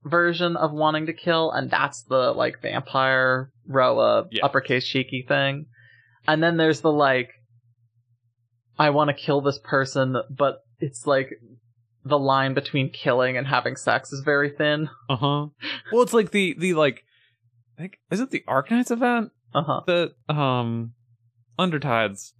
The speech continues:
Speaker 2: great event.
Speaker 1: Yeah.
Speaker 2: Love cosmic horror. Love a
Speaker 1: Ocean
Speaker 2: sea,
Speaker 1: horror.
Speaker 2: love the, an ocean that wants to kill you.
Speaker 1: Uh-huh.
Speaker 2: Yeah, there's a moment where, like, a character is describing, like, "Oh,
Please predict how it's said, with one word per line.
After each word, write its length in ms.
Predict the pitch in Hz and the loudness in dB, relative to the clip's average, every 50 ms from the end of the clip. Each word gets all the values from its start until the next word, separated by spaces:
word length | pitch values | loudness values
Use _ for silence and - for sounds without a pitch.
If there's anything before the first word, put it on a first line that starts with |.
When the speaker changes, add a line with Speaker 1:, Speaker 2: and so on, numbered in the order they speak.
| _ - | _ -4
Speaker 2:
great 200 | - 143 127 113 | 0 0 0 0
event. 440 | 107 101 92 87 87 - - - _ _ | 0 -2 -2 -4 -4 -6 -10 -14 _ _
Speaker 1:
Yeah. 100 | - - | -8 -2
Speaker 2:
Love 440 | - 170 170 170 165 143 139 - _ | 0 2 2 2 2 0 -4 -10 _
cosmic 380 | - 151 131 120 - - 110 - | 2 2 2 2 2 -4 -8 -6
horror. 300 | - - - - - - _ _ _ - - _ _ _ _ _ _ _ _ _ _ _ _ _ _ _ _ - | -6 -6 -4 -4 -6 -8 _ _ _ -20 -20 _ _ _ _ _ _ _ _ _ _ _ _ _ _ _ _ 0
Love 340 | 156 165 170 165 143 131 - _ _ _ _ _ - | 2 2 2 2 -2 -8 -12 _ _ _ _ _ 0
a 40 | 147 | 0
Speaker 1:
Ocean 120 | 143 135 | 2 2
Speaker 2:
sea, 240 | 135 147 139 131 131 | 2 2 2 2 2
Speaker 1:
horror. 360 | 131 - - - - 151 - - | 0 -2 -4 -2 -2 -4 -2 0
Speaker 2:
love 280 | 156 170 185 190 160 151 | 2 2 2 2 0 0
the, 180 | 151 156 - - _ _ _ | 2 2 0 0 _ _ _
an 180 | 151 143 139 131 - | 2 2 2 2 2
ocean 380 | 143 139 131 - - 147 131 123 | 2 2 4 2 2 2 2 2
that 120 | 120 - - | 2 0 2
wants 300 | 120 110 110 107 - - | 2 2 2 0 0 -2
to 100 | - - | -6 -6
kill 240 | - - 107 101 101 | -2 0 0 0 0
you. 320 | 139 143 147 151 156 160 151 _ | -2 -2 -2 -2 -4 -6 -4 _
Speaker 1:
Uh-huh. 380 | 151 147 135 139 107 - - - - _ _ _ _ _ _ _ _ _ _ _ _ _ _ _ | -2 0 2 0 0 0 -4 -6 -10 _ _ _ _ _ _ _ _ _ _ _ _ _ _ _
Speaker 2:
Yeah, 420 | 170 180 202 165 - - - - - | 0 2 2 2 2 -2 -10 -12 0
there's 160 | - 170 165 170 | 2 4 4 4
a 40 | 165 | 4
moment 300 | 165 170 175 170 165 - | 4 4 4 2 2 2
where, 140 | 143 147 143 | 4 4 4
like, 140 | 135 131 | 4 2
a 60 | 151 139 | 0 -2
character 360 | - 170 160 151 131 147 135 | 2 2 2 2 4 2 2
is 80 | 123 113 | 2 2
describing, 1300 | 113 127 123 - - - - 131 117 107 95 107 117 113 107 117 110 110 107 107 107 104 104 101 110 - _ _ _ _ | 0 -2 -2 -2 -4 -8 -8 -4 -2 0 2 2 0 2 0 0 0 0 -2 -4 -6 -6 -8 -10 -12 -16 _ _ _ _
like, 260 | 120 120 120 110 - _ _ _ _ _ _ _ _ _ | -2 -2 -2 -2 -6 _ _ _ _ _ _ _ _ _
"Oh, 440 | 185 196 180 139 117 104 98 - | 2 2 2 2 2 0 0 -2